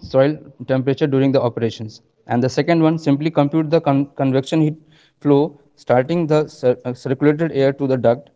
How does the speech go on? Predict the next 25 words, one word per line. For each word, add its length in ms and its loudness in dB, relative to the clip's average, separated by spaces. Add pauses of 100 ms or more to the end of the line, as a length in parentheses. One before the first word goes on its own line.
and 360 0
the 100 4
necessary 440 -2
data 240 2
we 100 0
will 100 -2
get. 220 -6
So 240 -2
for 220 2
that 200 0
purpose, 360 0
we 80 0
need 180 2
the 80 0
three 220 -2
things: 680 -6
geometric 520 -2
detail 340 -4
of 240 -2
the 100 -2
scheme, 400 -6 (280)
uh, 140 -4
soil 320 0
thermal 300 0
properties, 600 -4